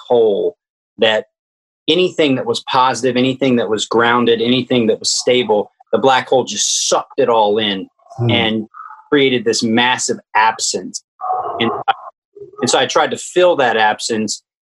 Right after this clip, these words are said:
Speaker 1: and make myself invulnerable. I really worked hard to try to figure out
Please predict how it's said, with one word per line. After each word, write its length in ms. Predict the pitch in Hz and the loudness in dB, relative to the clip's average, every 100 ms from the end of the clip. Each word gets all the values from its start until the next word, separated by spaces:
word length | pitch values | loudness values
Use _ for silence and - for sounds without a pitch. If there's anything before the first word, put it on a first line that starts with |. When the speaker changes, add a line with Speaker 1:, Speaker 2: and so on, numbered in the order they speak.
| - | -4
Speaker 1:
and 180 | 113 113 | 0 2
make 220 | 127 135 | 2 0
myself 680 | 123 117 _ - 113 104 - _ _ | 0 -2 _ -4 -2 -2 -6 _ _
invulnerable. 960 | - 139 131 107 127 127 110 104 98 - _ - | 0 2 2 2 2 2 0 0 -2 -2 _ -2
I 80 | |
really 360 | 120 120 156 147 | 0 4 4 4
worked 360 | 120 131 139 - | 2 2 2 -2
hard 380 | - 147 143 120 | 0 2 2 0
to 40 | |
try 220 | - 131 | -2 -2
to 80 | 113 | -2
figure 320 | - 139 123 | -2 0 2
out 180 | 123 107 | 2 0